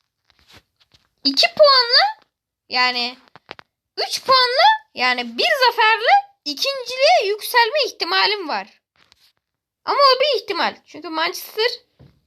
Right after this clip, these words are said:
ya da Walhort bir maç kazanırsa onlar bu sefer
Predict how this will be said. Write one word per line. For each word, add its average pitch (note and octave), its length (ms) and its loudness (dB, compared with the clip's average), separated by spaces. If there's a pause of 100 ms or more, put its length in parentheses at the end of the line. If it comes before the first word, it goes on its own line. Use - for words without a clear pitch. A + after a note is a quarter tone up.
(640)
ya D4+ 160 2
da D#4+ 340 4
Walhort A4+ 800 2 (420)
bir A4+ 100 -4
maç C#5+ 200 0
kazanırsa A4+ 540 -2 (720)
onlar A#4+ 560 2
bu D#4+ 80 -12
sefer D#4 420 -4